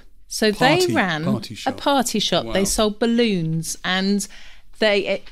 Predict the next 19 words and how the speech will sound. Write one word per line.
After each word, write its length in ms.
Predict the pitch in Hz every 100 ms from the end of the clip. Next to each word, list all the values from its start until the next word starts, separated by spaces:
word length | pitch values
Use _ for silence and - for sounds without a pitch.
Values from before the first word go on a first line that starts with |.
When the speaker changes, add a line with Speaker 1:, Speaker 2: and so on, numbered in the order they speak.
| -
Speaker 1:
they 120 | 196
had 320 | 185 208 190
the 60 | 202
slogan, 540 | - 208 202 196 190
"The 100 | 185
best 400 | 196 - 240 -
little 280 | 240 233 233
party 420 | - 214 196 -
shop 340 | 190 - 180 -
in 140 | 180
North 300 | 185 185 -
London." 400 | 185 170 160 -
Speaker 2:
Ah. 240 | 101 - - - - - - -
Speaker 1:
And 160 | 196 214
it 80 | 220
was 140 | 233
in 120 | 240
an 120 | 240 233
amazing 1120 | 240 247 277 302 302 254 285 277 277 254